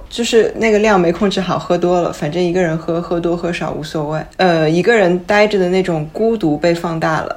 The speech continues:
因为也没有可以一起聊天的朋友一起喝酒。如果是一群人一起喝酒的话，那就是放大快乐；如果一个人喝酒的话，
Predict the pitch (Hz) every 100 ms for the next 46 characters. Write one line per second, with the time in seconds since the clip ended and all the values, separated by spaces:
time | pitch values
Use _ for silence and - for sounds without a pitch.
0 | - - 269 285 277 233 185 180 208 226
1 | 180 160 - 190 185 185 165 151 160 190
2 | 196 196 185 170 - 160 170 185 180 -
3 | - - 190 160 151 151 151 - - 208
4 | 202 196 254 254 - 170 151 214 180 139
5 | - 160 - 151 - 165 170 143 156 156
6 | 147 156 156 160 160 151 175 165 147 156
7 | 190 160 - - - - - 180 175 -
8 | 160 214 214 156 160 - 170 170 139 -
9 | 156 156